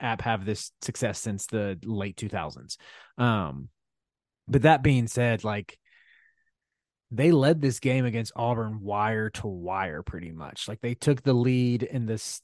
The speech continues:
I think, late first half and never looked back.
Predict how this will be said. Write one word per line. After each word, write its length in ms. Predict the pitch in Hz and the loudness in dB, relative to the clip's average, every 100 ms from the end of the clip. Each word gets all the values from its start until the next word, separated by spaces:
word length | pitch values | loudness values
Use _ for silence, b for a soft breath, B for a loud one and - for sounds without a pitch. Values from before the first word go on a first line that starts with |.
| 123 | -8
I 120 | 107 | -4
think, 180 | 120 113 | -4 -2
late 340 | 107 113 101 | 0 0 -2
first 320 | - 113 - | -4 -4 -4
half 640 | - 110 110 107 - - - | -2 0 2 0 -6 -20 -14
and 360 | - 104 98 101 | -6 -4 -4 -2
never 260 | 104 101 101 | -2 0 -2
looked 320 | 95 95 - | -4 -8 -8
back. 440 | 69 60 - - | -10 -10 -14 -20